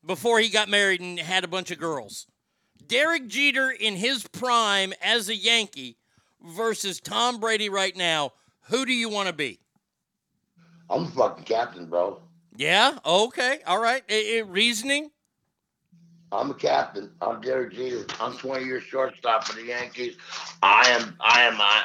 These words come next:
Speaker 2: I'm just, I'm banging every chick, uh, that is hot.
Speaker 1: Okay.
Speaker 2: Uh, except, I'm, except I, you know, that's always me tongue in cheek. I'm in monog-, I believe in monogamy.
Speaker 1: Yes, <laughs> yes, you do. Uh, yeah, I'm,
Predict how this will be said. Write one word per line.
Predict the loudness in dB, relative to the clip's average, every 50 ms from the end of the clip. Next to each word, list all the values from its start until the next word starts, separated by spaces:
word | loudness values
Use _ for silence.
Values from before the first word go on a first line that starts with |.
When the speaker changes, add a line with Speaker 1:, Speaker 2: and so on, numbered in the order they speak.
| 2
Speaker 2:
I'm | 2 0 0 0
just, | -4 -6 -2 0
I'm | 0 0 2 4
banging | 2 4 4 2 0 0
every | -2 -2 -6
chick, | -4 -2 -2 -2 -2 -2 2
uh, | 4 4 6 6 4 2 2 4
that | 2 2 2 2 -4
is | -6 -6 -6 -2
hot. | 4 8 8 10 10 8 8 4 -2 -10 -20 -20 -20 -20 -18 -12 -12 -10
Speaker 1:
Okay. | -2 4 6
Speaker 2:
Uh, | 8 8 8 6
except, | 2 0 4 6 6 6 6 2 -6 -10 -10 -10 2 6
I'm, | 6 8 8 8
except | 6 6 6 8 8 8 8 8
I, | 8 8 6 6 6 8 8 8
you | 10 10
know, | 10 10
that's | 12 10 8 8 8 8
always | 8 10 10 10 8 6
me | 6 4 4 6
tongue | 6 8 8 10 10
in | 8 8 8
cheek. | 6 8 10 8 8 8 4 4
I'm | 6 6 6 6 6 4
in | 6
monog-, | 6 6 6 6 8 8 8 8 8 8 6
I | 8
believe | 8 8 6 6 4 2
in | -4 0
monogamy. | 4 4 6 8 10 8 10 8 8 6 4 4 -2 -6 -10 _ _
Speaker 1:
Yes, | -14 -12 -10 -10 -10 -10 -14 -14 -12 -10
<laughs> | -8
yes, | -8 -8 -8 -8
you | -10 -10
do. | -8 -8 -8 -8 -10 -14 -20 _ _ -20 -20 -20 -16 _
Uh, | -2 2 2 4 4 2 0 -2 _ _ _ _ _ _ _ _ _ _ _
yeah, | -4 -4 -2 2
I'm, | 4 4 4 4